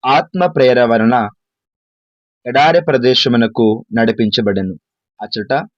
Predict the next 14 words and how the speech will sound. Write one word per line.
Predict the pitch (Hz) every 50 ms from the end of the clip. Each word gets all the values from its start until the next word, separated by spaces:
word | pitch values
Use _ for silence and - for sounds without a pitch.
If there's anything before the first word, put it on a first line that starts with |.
| _ _ _ _ _ _ _ -
నలభై | 131 143 156 156 160 151 147 147
రోజులు | 143 143 165 180 156 180 160 143 123 110 - - _ _
సైతానుచే | - - - - - 131 135 151 151 - 156 160 170 170 160 - 135 120 110 117 - _ _ -
శోధించబడెను. | - - - 131 120 117 110 117 113 113 - 123 107 101 101 95 92 92 85 - _ _ _ _ _ _ _ _ _ _ - 117
ఆ | 117 120
దినములలో | 113 117 120 135 139 143 135 135 123 120 117 120 127 - _ _ -
ఆయన | 107 107 107 107 107 107 101 101 110 - _ _ _ _ _ _ _
ఏమియూ | 117 117 123 135 147 156 156 147 139 131 127 135 - - _ _ _ -
తినలేదు. | - 135 117 107 101 101 98 92 82 82 - _ _ _ _ _ _ _ _ _ _ _ _ _ _ -
ఆ | 120 123
దినములు | 123 120 131 151 165 175 170 165 160 160 160 165 - _ _ 107 104 95 113
గడిచిన | 120 123 123 - 135 127
పిమ్మట | 117 - 113 104 107 107 107 - 147 156 165 - _ _ _ _ _ _ _ _ _ _ _ _ _ _ _ _ _ _ _ _ _
సైతాను | - 139 156 180 - 175 160 147 135 131 123 123 135